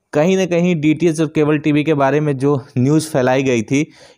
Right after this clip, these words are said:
कि फरवरी दो हज़ार तेईस के बाद से यानी कि एनटीओ टू, अ, लागू होने के बाद से डीटीएच केबल टीवी सस्ता हो जाएगा। लेकिन आपको बता दूं कि एनटीओ टू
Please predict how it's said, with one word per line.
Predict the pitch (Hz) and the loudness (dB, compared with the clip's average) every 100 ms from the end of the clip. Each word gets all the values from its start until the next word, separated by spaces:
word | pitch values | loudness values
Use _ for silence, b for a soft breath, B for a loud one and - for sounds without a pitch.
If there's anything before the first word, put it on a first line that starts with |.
| - | -8
कि | |
फरवरी | 123 139 131 135 147 | -2 0 0 2 2
दो | 147 139 | 2 2
हज़ार | 135 | 2
तेईस | 127 139 139 135 | -2 0 -2 0
के | 147 | -4
बाद | 135 131 | 0 0
से | 127 135 | 0 -2
यानी | 127 131 | 0 0
कि | 131 | 0
एनटीओ | 127 123 135 | 0 0 0
टू, | 127 131 131 131 | 2 2 4 2
अ, | - - 113 113 110 113 104 - | -2 -6 -2 0 0 0 -2 -4
लागू | 117 120 123 139 | -2 -2 -2 -2
होने | 135 127 | -2 -2
के | 127 | 0
बाद | 127 131 | -2 -2
से | 131 139 B B B - | -2 -4 B B B -2
डीटीएच | 127 131 156 151 | 0 2 0 0
केबल | 151 139 | 0 0
टीवी | 135 135 | 0 0
सस्ता | 139 139 131 185 | 0 -2 -2 -2
हो | 165 123 | 0 0
जाएगा। | 117 107 131 160 B B - | 0 0 -2 -4 B B -2
लेकिन | 131 147 160 | -2 0 -2
आपको | 143 143 | -2 -2
बता | 143 139 156 | -4 0 0
दूं | 156 170 | 0 -2
कि | 156 139 | -2 -2
एनटीओ | 135 131 147 165 | -2 -2 -2 -2
टू | - 156 185 185 | -2 0 0 -2